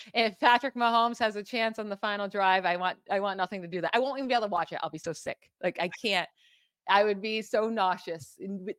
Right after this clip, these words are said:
the last thing I need to happen in this game is Mahomes to have a chance to come back with the, the last drive.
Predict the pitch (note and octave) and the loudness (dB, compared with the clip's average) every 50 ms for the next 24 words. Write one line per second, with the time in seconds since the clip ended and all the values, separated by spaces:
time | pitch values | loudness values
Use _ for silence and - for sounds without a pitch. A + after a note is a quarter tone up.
0 | - - A#3 A3+ A3+ A3+ A3+ A3 A#3 B3 A#3+ - - D4 C4 C4 B3+ A#3+ A#3 A#3 | 2 4 6 6 6 6 6 6 6 6 2 0 -4 -4 -4 -2 -2 -4 -4 -4
1 | A#3 A#3 G3+ G#3 A3 G3+ G#3 G3+ G3+ G#3 G3 G3 F#3+ - - G3+ G3 F#3+ F#3 F#3 | -6 -6 -6 -4 -2 -2 -2 -2 -4 -6 -6 -8 -8 -8 -4 -4 -2 -2 -2 -4
2 | F3 - F#3+ F3 F3 F#3 G3 F3+ F3+ F3+ - F#3 F3+ F3+ E3+ E3 E3 - - F3 | -6 -6 -6 -6 -4 -4 -4 -6 -6 -8 -8 -6 -4 -4 -4 -4 -6 -10 -10 -10
3 | E3 D#3+ - - D#3+ _ - F3+ E3 E3+ D3+ D#3+ D3+ C#3+ C#3 D3+ - - D3 D3+ | -10 -10 -12 -16 -16 _ -8 -6 -6 -4 -2 0 0 2 0 0 -4 -8 -12 -12
4 | C3+ - - - - - C#3+ D3+ D3 D3 C#3+ B2+ D3 - - - - - | -12 -12 -18 -18 -14 -10 -8 -6 -4 -2 -2 -2 -2 -4 -6 -8 -8 -8